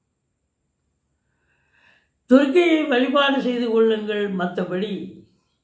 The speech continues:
சக்கரத்தாழ்வாருக்கு நெய் தீபம் போடுங்கள். குடும்பத்துல எந்த ஒரு பிரச்சனையும், சண்டை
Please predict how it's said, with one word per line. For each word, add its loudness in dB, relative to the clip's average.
சக்கரத்தாழ்வாருக்கு 0
நெய் -4
தீபம் -4
போடுங்கள். -16
குடும்பத்துல -2
எந்த -4
ஒரு -4
பிரச்சனையும், -6
சண்டை -8